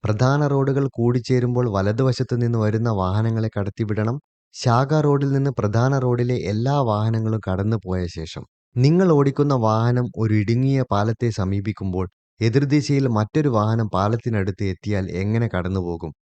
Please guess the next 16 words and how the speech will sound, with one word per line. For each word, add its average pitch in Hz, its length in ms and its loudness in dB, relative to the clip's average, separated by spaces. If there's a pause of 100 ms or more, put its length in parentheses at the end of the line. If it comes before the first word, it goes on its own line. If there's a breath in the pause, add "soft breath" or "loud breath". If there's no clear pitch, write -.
(160)
നിർത്തി 117 500 -2 (280)
എതിരെ 135 340 4
വരുന്ന 131 340 4
വാഹനം 110 480 2
കടന്നുപോയതിനു 101 920 0
ശേഷം. 82 360 -8 (360)
യു 131 340 2
ടേൺ 160 180 2
തിരിയുവാൻ 127 520 0
പാടില്ലാത്ത 110 520 0
സാഹചര്യങ്ങൾ 104 680 -2
എന്തെല്ലാം? 85 360 -6 (320)
തിരക്കുള്ള 107 400 0
റോഡുകൾ, 110 380 0 (420)
നിരോധിച്ചിട്ടുള്ള 107 800 0
സ്ഥലങ്ങൾ. 85 460 -6